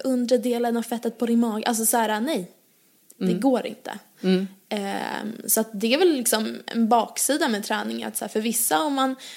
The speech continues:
Speaker 1: går ner i vikt, så försvinner, eh, ja, men brösten, för vissa, för vissa,
Speaker 2: Mm.
Speaker 1: eh, försvinner, ja, men låren, rumpan. Alltså det är jätteolika vad som liksom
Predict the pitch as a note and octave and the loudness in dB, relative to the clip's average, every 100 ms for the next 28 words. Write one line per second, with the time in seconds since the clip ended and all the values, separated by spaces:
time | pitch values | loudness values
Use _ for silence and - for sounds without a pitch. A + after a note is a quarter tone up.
0 | - - - _ B3 D#4 C#4+ C4+ C4 C4+ | -18 -20 -20 _ 2 4 6 6 4 2
1 | - B3+ B3 A#3+ B3+ A#3+ A#3+ A#3 A#3 A#3 | 0 0 0 0 0 0 0 0 0 -2
2 | A3+ A3+ A3 A3 A3 A3+ - A#3 A3 A3 | -2 -2 -4 -6 -6 -6 -4 -2 0 0
3 | C#4 - - C4+ C4+ B3+ A#3 A3+ A#3 - | 0 0 0 0 0 -2 -2 -2 -4 -6
4 | - - A3+ A#3 A3+ A3 A#3+ F#3+ F#3+ A3+ | -8 -14 -6 -2 -2 -2 0 0 0 -4
5 | A3 A3+ A3+ A3 G#3+ G#3+ G#3+ - G#3+ G#3+ | -2 0 0 0 0 -2 -4 -2 -2 -2
6 | G#3+ - - A#3 B3+ B3 B3 A#3+ A#3+ B3 | -4 -6 2 4 4 2 0 0 2 2
7 | A3 - B3 A#3 A#3+ A3 A3 A3+ A#3+ - | 2 0 0 0 -2 -2 -2 0 0 0
8 | - A#3 B3+ B3 - - G#3 - - - | -2 2 2 0 -4 -4 -2 -4 -4 -6
9 | - - - - G#3+ | -6 -4 -4 -4 -8